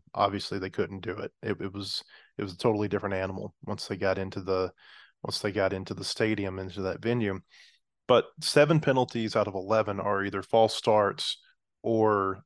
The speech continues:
a delay of game. I think the noise plays a huge factor in that. And I think, you know, some of that too, uh, at, at least one or two of those false start penalties were the result of just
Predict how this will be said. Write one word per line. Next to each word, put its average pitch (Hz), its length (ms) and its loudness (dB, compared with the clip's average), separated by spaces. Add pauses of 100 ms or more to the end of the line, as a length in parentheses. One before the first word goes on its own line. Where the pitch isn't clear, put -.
a 98 140 0
delay 98 300 2
of 90 100 -6
game. 95 400 -4
I 90 120 -6
think 110 200 -2
the 101 80 -4
noise 98 600 -2 (200)
plays 101 240 -2
a 98 40 -8
huge 101 320 -4
factor 95 540 0 (420)
in 135 180 4
that. 147 160 6
And - 100 0
I 151 60 4
think, 208 320 0
you 143 140 -2
know, 113 220 2 (220)
some 185 200 -4
of 220 60 -2
that - 200 0
too, 147 400 0 (480)
uh, 123 240 -4 (120)
at, - 160 -6
at 90 120 -6
least 160 260 -2 (160)
one 135 200 2
or 123 60 4
two 160 200 2
of 202 40 4
those 139 180 2
false 104 220 2
start - 280 0
penalties 104 600 -2
were 113 180 0
the 107 100 -4
result 104 500 0
of 95 160 -2
just - 420 0